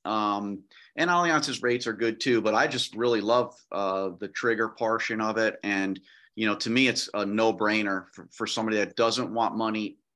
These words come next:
at risk in the market. I mean, my goodness, to, to try to get, to get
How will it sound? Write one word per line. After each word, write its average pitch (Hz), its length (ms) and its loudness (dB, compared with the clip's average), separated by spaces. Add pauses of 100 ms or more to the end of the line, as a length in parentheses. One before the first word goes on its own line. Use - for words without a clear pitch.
(180)
at 107 240 0
risk 117 360 2
in 113 180 -4
the 107 60 -2
market. 101 640 0 (380)
I 98 60 -4
mean, 101 280 -4
my 120 160 0
goodness, 110 480 0
to, 95 200 -2
to - 140 -8
try 107 260 0
to 107 80 0
get, 107 340 0
to 117 100 0
get 127 340 2